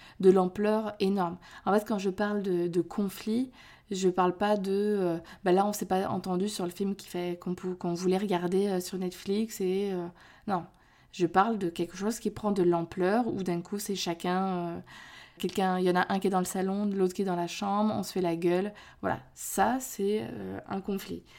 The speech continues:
Dire les choses, être juste en opposition, euh, « Bah non, je suis pas d'accord avec toi », c'est pas un conflit, euh,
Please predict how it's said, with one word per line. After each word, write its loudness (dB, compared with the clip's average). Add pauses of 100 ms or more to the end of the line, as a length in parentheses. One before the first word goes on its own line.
(140)
Dire 4
les 4
choses, 2
être -2
juste -4
en -2
opposition, -2
euh, « -4 (300)
Bah 2
non, 2
je -4
suis -14
pas -4
d'accord -4
avec -4
toi », 0 (300)
c'est -2
pas 2
un 0 (260)
conflit, 2
euh, -2